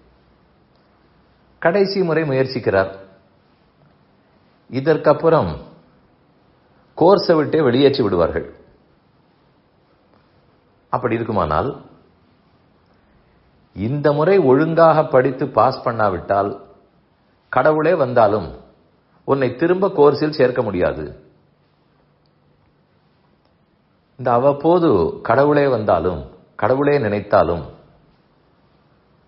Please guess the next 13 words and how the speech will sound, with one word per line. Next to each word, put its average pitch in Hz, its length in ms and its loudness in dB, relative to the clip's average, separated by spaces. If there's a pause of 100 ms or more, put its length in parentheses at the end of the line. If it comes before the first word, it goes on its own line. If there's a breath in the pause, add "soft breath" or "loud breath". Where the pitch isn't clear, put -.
(160)
கடவுளால் 147 520 2
கூட 160 220 0
காப்பாற்ற 127 500 0
முடியாது. 90 460 -2 (3500)
இப்படியே 113 420 -4
பொய் 127 240 -2
சொல்லிக் 127 280 -2
கொண்டு 113 200 -4
போ, 123 140 -2 (1200)
இன்னும் 151 380 -6
ஒரு 139 240 2
முறை 160 280 2
சொன்னாயானால் 135 720 0